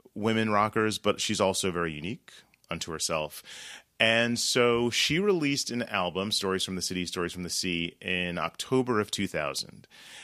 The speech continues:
And the album was written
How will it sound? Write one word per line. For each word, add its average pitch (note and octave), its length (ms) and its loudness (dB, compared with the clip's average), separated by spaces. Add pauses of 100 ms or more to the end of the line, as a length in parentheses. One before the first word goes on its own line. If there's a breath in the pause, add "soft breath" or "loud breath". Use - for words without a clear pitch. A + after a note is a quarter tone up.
(260 loud breath)
And G#2 580 4 (100)
the A#2 220 -4
album C3 840 0
was G2+ 320 -4
written G2 680 0